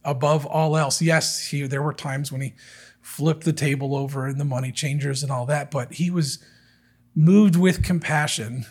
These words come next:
more times than I think anything else. And it was to show mercy, to show a healing on someone, or to minister to someone in, in some way. And that's one of the nature, the, one of the characteristics of God's mercy is a tenderness that comes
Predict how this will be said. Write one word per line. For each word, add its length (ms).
more 320
times 640
than 160
I 120
think 260
anything 460
else. 340
And 120
it 80
was 140
to 120
show 400
mercy, 520
to 120
show 340
a 200
healing 580
on 160
someone, 400
or 80
to 100
minister 480
to 120
someone 440
in, 120
in 120
some 280
way. 300
And 540
that's 480
one 300
of 60
the 300
nature, 760
the, 100
one 240
of 60
the 80
characteristics 800
of 580
God's 300
mercy 320
is 160
a 80
tenderness 840
that 220
comes 540